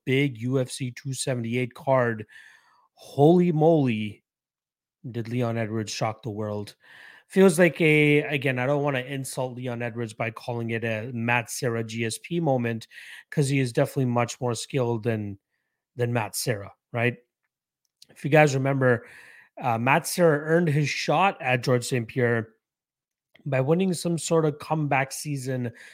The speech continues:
of The Ultimate Fighter. And he, uh, was lined up with George,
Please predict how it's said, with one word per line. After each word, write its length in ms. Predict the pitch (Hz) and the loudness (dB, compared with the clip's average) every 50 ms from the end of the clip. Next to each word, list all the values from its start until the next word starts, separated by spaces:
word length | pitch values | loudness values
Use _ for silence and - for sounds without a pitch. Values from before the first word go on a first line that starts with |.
| - - - | -20 -8 -2
of 200 | 151 139 131 120 | 0 0 0 2
The 100 | 135 131 | 0 0
Ultimate 400 | 123 123 120 - - 127 117 - | 0 0 0 -2 -4 -6 -6 -4
Fighter. 520 | - 127 117 113 117 117 117 113 113 - _ _ _ _ _ _ _ _ _ _ _ _ _ _ _ _ _ _ _ | -2 -2 -2 0 0 0 -2 -2 -4 -8 _ _ _ _ _ _ _ _ _ _ _ _ _ _ _ _ _ _ _
And 280 | - 160 139 123 117 110 | -8 -6 -4 -4 -4 -6
he, 320 | - - 139 127 123 120 | -8 -6 -4 -2 0 0
uh, 180 | 117 113 113 110 | 0 0 -2 -4
was 300 | 104 113 113 104 - 127 | -4 -6 -8 -8 -4 -2
lined 260 | 123 123 120 117 113 | -2 -2 -2 -2 -2
up 240 | 117 117 113 - _ _ - - - _ _ | -2 -4 -4 -6 _ _ -20 -20 -20 _ _
with 120 | 139 117 110 | -10 -8 -4
George, 340 | - 123 120 117 - - | -4 -2 -2 -2 -4 -8